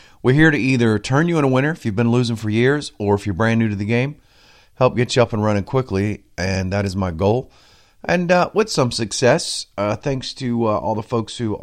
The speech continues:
are always messaging me and thanking me for the podcast. We'll read some of those in a couple minutes. Um, couple reminders, subscribe if you don't want to ever miss an episode,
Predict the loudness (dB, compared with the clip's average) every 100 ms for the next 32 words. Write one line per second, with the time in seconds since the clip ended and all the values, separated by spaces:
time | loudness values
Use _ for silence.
0 | -6 -4 -2 0 0 -2 -2 -4 -6 -6
1 | -4 -2 -2 -2 -2 -2 -4 -6 -8 -6
2 | -8 -6 -4 -4 -4 -4 -2 -2 -4 -2
3 | -4 -6 -8 -10 -6 -2 -2 -4 -10 -18
4 | -20 -20 -20 -20 -6 6 8 8 2 2
5 | 2 6 4 4 4 2 0 -4 -6 2
6 | 6 8 6 2 2 4 6 2 2 0
7 | 0 0 -4 -2 -2 -2 0 4 6 6